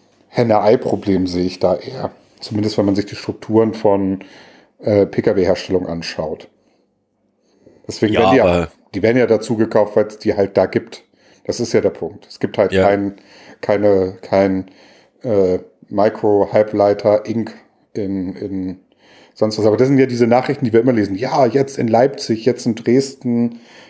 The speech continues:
Speaker 1: jetzt in Bochum und sowieso Ruhrgebiet." Es gibt ja immer wieder diese News, dass da irgendwas entwickelt werden soll und hergestellt werden soll.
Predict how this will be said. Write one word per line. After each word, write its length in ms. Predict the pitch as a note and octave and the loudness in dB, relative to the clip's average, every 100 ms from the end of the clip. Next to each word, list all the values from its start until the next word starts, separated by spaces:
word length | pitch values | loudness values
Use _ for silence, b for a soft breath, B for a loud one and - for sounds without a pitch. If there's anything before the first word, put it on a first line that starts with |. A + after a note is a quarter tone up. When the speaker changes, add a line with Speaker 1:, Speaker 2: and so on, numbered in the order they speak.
| B | B
Speaker 1:
jetzt 180 | G#2 - | -12 -8
in 160 | G#2 G2+ | -8 0
Bochum 800 | A2+ B2+ - B2 A#2 A#2 A2+ A#2 | 4 4 4 4 4 2 0 0
und 420 | G#2 G2+ G2 - - | 0 0 -2 -10 -8
sowieso 480 | G2+ G2 G#2+ C3 | -4 0 4 4
Ruhrgebiet." 840 | B2+ B2 B2 A#2+ A2 A2+ A#2+ A#2+ - b b b b b b b b | 4 2 0 -2 -4 0 0 -2 -12 b b b b b b b b
Es 220 | G#2+ - | -8 -6
gibt 180 | - - | -6 -2
ja 60 | A2 | 0
immer 180 | G#2+ A2 | 2 2
wieder 140 | G#2+ | 0
diese 260 | G2 F#2+ G2 | -2 -6 -6
News, 300 | G2+ G#2 - | -6 -4 -4
dass 180 | F#2 | -2
da 100 | G#2+ | 0
irgendwas 600 | C3+ A#2+ A2+ G#2 - - | 4 6 4 2 -4 -6
entwickelt 420 | A2 A2+ - G2+ G#2 | -4 -4 0 0 2
werden 220 | G#2 G2+ | 0 2
soll 200 | G2+ F#2+ | 0 0
und 120 | F2+ | 0
hergestellt 500 | G#2 A2 - F#2 - | 0 0 -2 -4 -4
werden 220 | F#2+ F#2+ | -8 -6
soll. 220 | F#2 G#2 | -6 -6